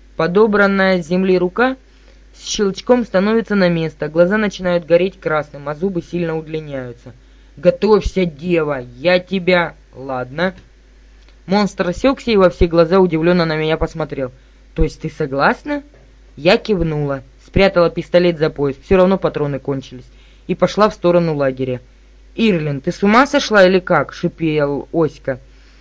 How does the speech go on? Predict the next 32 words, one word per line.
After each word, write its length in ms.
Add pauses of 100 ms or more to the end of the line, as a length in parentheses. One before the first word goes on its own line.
(580)
Я 180
знаком 380
показала 460
ему 320
молчать, 720
а 80
потом 320
ти-, 240 (160)
потом 340
тихо 240
шепнула, 560 (460)
чтобы 340
он 120
слетал 400
за 120
Диком 400
и 60
Лисом, 400
как 240
раз 200 (260)
караулившим 760
данного 360
маньяка 360
на 140
кладбище. 600 (720)
«Они 240
могут 380
не 80
успеть», 500
резонно 460
возразил 440
Оська. 300